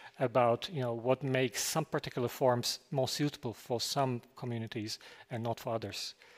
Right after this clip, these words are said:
Uh, and ultimately, we're able to publish systems. So November is a type design system. It's a type, it's a typeface. It's a f-, a series of fonts that cover groups of languages, in this case for South Asia, uh,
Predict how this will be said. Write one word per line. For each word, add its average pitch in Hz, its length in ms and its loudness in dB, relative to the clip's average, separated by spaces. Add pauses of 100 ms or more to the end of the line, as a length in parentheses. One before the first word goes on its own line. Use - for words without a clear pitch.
(580)
Uh, 127 280 2 (260)
and 143 320 2
ultimately, 170 560 4
we're 139 240 2
able 139 160 2
to 127 200 -4 (380)
publish 131 420 0 (240)
systems. - 680 -4 (160)
So - 260 -2
November 160 380 4
is 131 100 4
a 123 60 2
type - 400 -2
design 117 340 -2
system. 135 320 -4
It's 123 160 -6
a 107 40 -2
type, 151 360 -4
it's - 160 -8
a - 20 -10
typeface. 110 420 -4
It's - 100 -8
a - 20 -2
f-, - 240 -10
a 123 60 -8
series 110 400 -6
of 113 60 -10
fonts 127 360 2 (460)
that - 240 -4
cover 151 380 2
groups 131 440 0
of - 240 -6
languages, 120 460 0
in 151 100 -4
this 127 160 2
case 117 300 -2
for 127 120 -6
South 120 560 -2
Asia, 120 460 -4 (520)
uh, 123 280 2